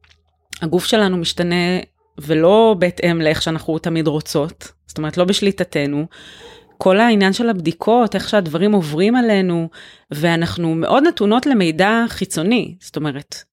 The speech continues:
יש איזשהו מיחוש מסוים, אני אלך לגוגל או לרופא, אני אשאל, אני אשאל חברות, אני אשאל, אבל אני לא, לא בהכרח ילך פנימה ויסמוך על הגוף שלי, ש-, או ינסה להבין ממנו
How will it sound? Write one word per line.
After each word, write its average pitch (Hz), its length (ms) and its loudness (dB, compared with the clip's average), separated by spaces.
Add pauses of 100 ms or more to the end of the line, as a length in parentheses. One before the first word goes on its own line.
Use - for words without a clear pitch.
(140)
יש 170 180 -4
איזשהו 165 280 -4
מיחוש 277 420 0
מסוים, 247 440 0
אני 175 140 0
אלך 170 220 -2
לגוגל 220 600 2
או 156 220 0
לרופא, 226 580 0 (520)
אני 156 140 -2
אשאל, 220 360 0
אני 165 140 -2
אשאל 156 160 -2
חברות, 180 720 0
אני 156 160 -4
אשאל, 190 240 -2 (380)
אבל 170 160 -6
אני 175 220 -2
לא, 311 420 2
לא 302 500 2
בהכרח 233 360 0
ילך 233 280 0
פנימה 247 340 2
ויסמוך 180 600 -2
על 233 80 2
הגוף 208 320 0
שלי, 247 400 0 (480)
ש-, - 220 -4 (720)
או 165 160 0
ינסה 165 320 -2
להבין 240 380 4
ממנו 202 360 4